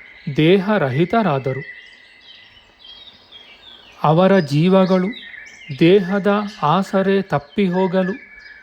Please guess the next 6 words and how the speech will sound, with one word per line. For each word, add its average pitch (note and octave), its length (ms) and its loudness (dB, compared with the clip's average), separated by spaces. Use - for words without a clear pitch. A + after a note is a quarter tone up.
ಬ್ರಹ್ಮನ G3+ 520 0
ಬಳಿಗೆ G3 540 0
ಹೋದವು. D3+ 560 -2
ಜೀವಗಳೆರಡೂ F3 920 2
ಬಂದುದನ್ನು F3+ 680 0
ಕಂಡು F#3 380 -2